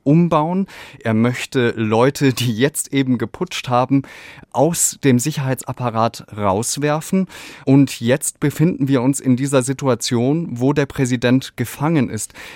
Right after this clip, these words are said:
Damals, als du in Niamey warst, hast du kommen sehen, dass so ein Putsch passieren könnte?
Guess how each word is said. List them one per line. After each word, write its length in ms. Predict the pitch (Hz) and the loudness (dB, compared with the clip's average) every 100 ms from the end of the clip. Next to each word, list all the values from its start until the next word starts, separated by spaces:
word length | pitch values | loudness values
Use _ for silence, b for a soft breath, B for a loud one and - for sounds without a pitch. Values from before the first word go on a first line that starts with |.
| B - | B -4
Damals, 420 | 135 190 175 - | -2 0 -2 -2
als 400 | 147 143 - - | -4 -2 -4 -6
du 380 | 160 202 214 - _ | -2 0 0 -4 _
in 240 | 151 160 | 2 4
Niamey 540 | 156 151 147 143 143 120 | 6 6 6 4 4 2
warst, 420 | 120 107 104 - | 2 2 -2 -10
hast 420 | - 135 151 - | -8 -4 -4 -4
du 280 | 196 185 165 - _ _ | -4 -4 -6 -10 _ _
kommen 480 | - - 220 226 143 | -6 0 2 4 2
sehen, 460 | 98 104 104 127 151 | 2 0 2 0 -2
dass 180 | - 131 | -4 -2
so 160 | 156 143 | -2 -2
ein 240 | 131 131 | 0 0
Putsch 600 | - - 196 - - - - - | -2 -2 -2 -2 -10 -14 -20 -8
passieren 540 | 151 - 175 143 95 | -6 -4 0 0 0
könnte? 420 | - 95 95 85 | -4 -8 -10 -14